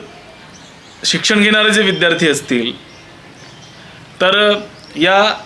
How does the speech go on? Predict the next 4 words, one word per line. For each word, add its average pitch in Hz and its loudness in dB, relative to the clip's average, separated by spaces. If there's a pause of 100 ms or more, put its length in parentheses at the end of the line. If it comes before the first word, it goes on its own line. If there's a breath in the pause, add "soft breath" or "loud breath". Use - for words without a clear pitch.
(1160)
सगळ्यांनी 190 2 (560)
एक 214 0
गोष्ट 220 2 (1040)
प्रामाणिकपणे 196 0